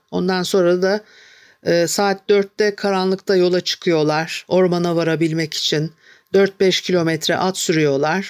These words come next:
O geçtikleri orman çok sık bir orman. Kalın yelken bezinden yapılmış pantolonlar, e, giymek zorunda kalırlarmış. Sık çalılıklar arasında gözden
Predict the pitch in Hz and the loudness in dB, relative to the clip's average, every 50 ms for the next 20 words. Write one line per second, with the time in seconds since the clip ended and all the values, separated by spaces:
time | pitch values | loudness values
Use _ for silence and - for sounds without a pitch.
0 | - - 180 175 185 190 180 - - - - - 196 196 190 202 185 - 180 185 | -6 -4 -2 0 0 0 0 -2 -4 -8 -4 -2 0 2 2 2 2 2 2 2
1 | 180 170 170 165 165 175 190 202 202 _ _ - - - - - _ - - 233 | 2 0 0 -2 -2 -2 -2 -4 -6 _ _ -20 -20 -20 -20 -18 _ -6 -4 -4
2 | 214 - - - - 190 - - - 165 170 151 151 160 160 160 156 151 156 151 | -2 -2 -2 -2 -2 -4 -4 -4 -2 0 0 2 2 2 0 0 0 0 -2 -2
3 | 156 160 160 - - 190 185 190 185 180 180 180 180 180 175 - 196 190 185 180 | -4 -6 -6 -4 -2 0 2 2 2 0 0 0 0 -2 -2 -2 -2 0 0 0
4 | 180 175 165 175 175 170 170 170 170 175 175 170 160 - 175 160 165 175 170 - | 0 0 0 0 -2 -2 -2 -2 -2 -2 -2 -4 -4 -4 -4 -4 -4 -4 -4 -4
5 | - - - - - - - - - - _ _ - 196 190 180 170 190 180 175 | -4 -6 -6 -10 -16 -20 -20 -20 -20 -20 _ _ -2 0 0 0 0 2 2 2
6 | 175 170 180 180 185 185 175 151 - - - - 147 143 143 151 151 143 143 143 | 2 0 0 0 0 0 -2 -4 -6 -6 -4 -2 -2 -2 -2 -2 -2 -2 -2 -4
7 | 135 - - 160 151 147 143 147 139 - 156 143 151 151 147 143 143 143 151 185 | -4 -2 -2 0 0 0 -2 -4 -4 -4 -2 -2 -2 0 0 0 -2 -2 0 0
8 | 240 320 320 - - - - - - - - - _ - - - 247 - - - | 0 0 0 -2 -6 -8 -12 -16 -20 -20 -20 -18 _ -6 -4 -4 -4 -4 -2 0
9 | 196 175 160 156 156 151 - - 165 156 165 170 165 156 160 151 - - 160 151 | 0 2 2 2 0 0 -2 -2 -2 0 0 -2 -2 -2 -2 -2 -4 -4 -4 -2
10 | 156 160 151 151 170 165 165 165 156 156 175 165 165 165 165 175 | -2 -2 -2 -2 -2 0 0 0 0 -2 -2 -2 -2 -4 -8 -12